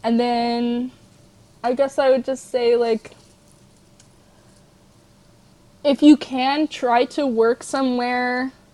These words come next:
uh, where they accept neurodiversity and, like, celebrate it, I would say. Um, 'cause at my current job, I've never felt,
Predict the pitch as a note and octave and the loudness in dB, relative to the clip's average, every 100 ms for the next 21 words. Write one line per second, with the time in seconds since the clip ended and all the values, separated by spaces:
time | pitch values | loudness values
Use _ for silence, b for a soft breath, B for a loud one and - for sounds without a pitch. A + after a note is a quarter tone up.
0 | _ _ _ _ - A3 G#3+ G3+ G3+ G#3 | _ _ _ _ -6 -4 -4 -4 -4 -2
1 | A3+ A#3+ A#3 G#3+ A#3 A#3+ A3 - - A3+ | 4 6 4 4 4 4 2 -4 2 2
2 | - - - B3+ B3+ C4 C4 C4 B3+ B3+ | 0 -8 -16 -6 -4 -2 -2 0 0 0
3 | B3+ - B3+ B3 B3+ B3 A3+ G#3 G3 G3 | -2 -4 -8 -6 -4 -4 -4 -6 -8 -12
4 | - _ - - G3+ B3 C4+ G#3 G3 F#3+ | -18 _ -20 -4 0 2 2 0 -4 -4
5 | F#3 - G3+ G3 G3 - G3 F#3+ F#3+ G3+ | -6 -6 -6 -6 -10 -8 -6 -6 -6 -10
6 | b b b _ - A3 G#3 F#3+ F3 - | b b b _ -10 -8 -8 -10 -14 -2
7 | B3 A#3+ A3+ A#3+ B3 A#3 - B3 A#3 A3 | 2 2 2 0 0 -4 -4 -4 -4 -2
8 | A3 G#3+ G#3+ G3+ G#3 A3+ - - - A3 | 0 0 0 -4 -6 -6 -6 -12 -4 -2
9 | A3+ - F#3+ G3+ G3 | -2 -4 -4 -2 -4